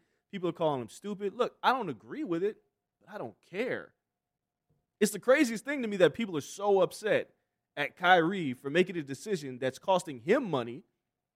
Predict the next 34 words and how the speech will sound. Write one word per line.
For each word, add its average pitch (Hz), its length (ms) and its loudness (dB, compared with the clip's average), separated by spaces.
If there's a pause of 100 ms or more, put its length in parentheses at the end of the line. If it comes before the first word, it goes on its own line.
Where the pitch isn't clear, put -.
(440)
and 160 120 4
it's 151 100 0
his 226 220 0
choice, 202 480 2 (680)
and 170 180 6
he's 220 240 0
not 165 200 2
mad. 196 380 4
He's 196 160 -4
not 196 180 4
telling 208 240 0
people, 165 240 0
"I 156 140 6
need 170 220 -2
to 135 80 -6
play." 151 460 4 (720)
It's 165 180 2
like 175 220 6
he's, 175 160 -8
he's 165 220 -10
not 208 180 0
taking 180 240 -4
a - 20 -6
stance 190 280 -2
to - 60 -16
say, 156 220 2
"Oh, 190 260 6
the 156 100 -2
league 190 200 -6
needs 185 220 -8
to 156 40 -12
let 165 200 0
unvaccinated 160 560 -2
players." 160 200 -4